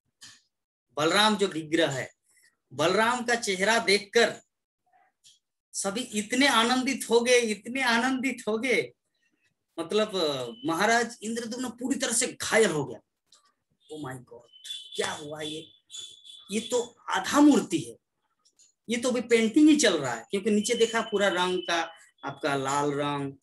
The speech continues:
सबुज, आपका हरा रंग, नीला रंग, विभिन्न तरह का रंग है। तो अभी उनको दिमाग में बुद्धि में आया, किसको? इंद्रदुम्न महाराज को,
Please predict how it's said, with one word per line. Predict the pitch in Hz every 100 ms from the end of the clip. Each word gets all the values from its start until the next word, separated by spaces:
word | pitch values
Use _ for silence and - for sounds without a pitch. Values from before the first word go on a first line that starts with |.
| - - _
सबुज, | - 139 139 151 151 147 - - _ _
आपका | 120 - 127
हरा | - 127 147 147
रंग, | 147 147 139 - _ _ -
नीला | 127 143 151
रंग, | 147 143 139 - 151
विभिन्न | 185 202 202
तरह | 190 185
का | 170
रंग | 160 165 143
है। | 147 _ _ _ - - _ _ _
तो | 220
अभी | 208 269
उनको | 330 320 262
दिमाग | 240 254 254 240
में | 208
बुद्धि | 214 156 202
में | 196
आया, | 175
किसको? | 156 202 - 262 285 - _ _ _ _ _ _ _ -
इंद्रदुम्न | 165 156 143 135 123
महाराज | 110 98 - -
को, | -